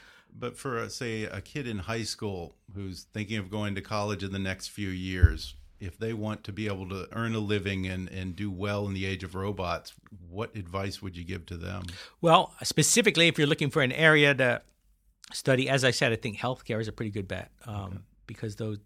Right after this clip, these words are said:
Speaker 2: you know, it's gonna be subject to less automation and
Speaker 1: Nurses
Speaker 2: lock-in.
Speaker 1: have pretty good job
Speaker 2: Right, right.
Speaker 1: security, you said.
Speaker 2: Yeah,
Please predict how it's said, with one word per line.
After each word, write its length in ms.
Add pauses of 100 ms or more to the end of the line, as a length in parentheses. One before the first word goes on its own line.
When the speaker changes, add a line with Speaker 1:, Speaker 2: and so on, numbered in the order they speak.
(140)
Speaker 2:
you 80
know, 40
it's 100
gonna 100
be 60
subject 360
to 80
less 240
automation 500
and 100
Speaker 1:
Nurses 300
Speaker 2:
lock-in. 140
Speaker 1:
have 140
pretty 220
good 200
job 100
Speaker 2:
Right, 120
right. 80
Speaker 1:
security, 480
you 120
said. 160
Speaker 2:
Yeah, 300